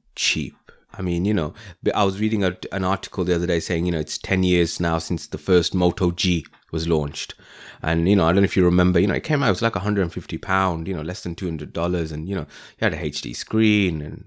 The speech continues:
yes, it was eight gig of storage, but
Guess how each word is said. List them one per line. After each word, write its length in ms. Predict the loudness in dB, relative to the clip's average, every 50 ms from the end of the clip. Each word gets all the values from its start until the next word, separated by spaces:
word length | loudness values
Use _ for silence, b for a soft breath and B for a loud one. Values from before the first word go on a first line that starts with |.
| -2 0
yes, 220 | 0 0 0 0
it 60 | -2
was 100 | -6 -6 -6 -8
eight 180 | -10 -10 -8
gig 260 | -8 -8 -8 -6 -6
of 320 | -8 -8 -8 -10 -16 -20 _ _ _ -16
storage, 600 | -12 -12 -8 -2 0 0 0 0 -2 -4 -8 -8
but 180 | -8 -8 -8 -8